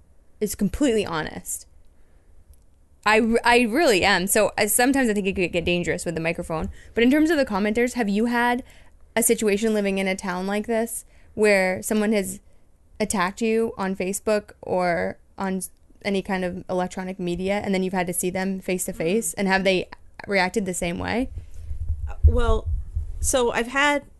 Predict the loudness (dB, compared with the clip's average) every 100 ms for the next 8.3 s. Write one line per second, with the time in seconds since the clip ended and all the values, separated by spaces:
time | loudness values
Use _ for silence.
0 | -20 -10 -6 -2 -2 0 0 0 0 2
1 | 0 0 2 2 4 2 -2 -6 -12 -18
2 | -20 -4 0 2 2 0 0 -4 -6 -4
3 | -2 -2 -2 -2 -2 -2 -2 -8 -14 -18
4 | -20 -20 -8 0 2 2 2 0 0 -4
5 | -6 -8 -16 -20 -20 -8 -4 -4 -4 -8
6 | -14 -6 -2 0 0 -2 0 2 2 0
7 | -2 -2 -2 -2 -2 0 0 -2 -2 0
8 | -2 -2 -6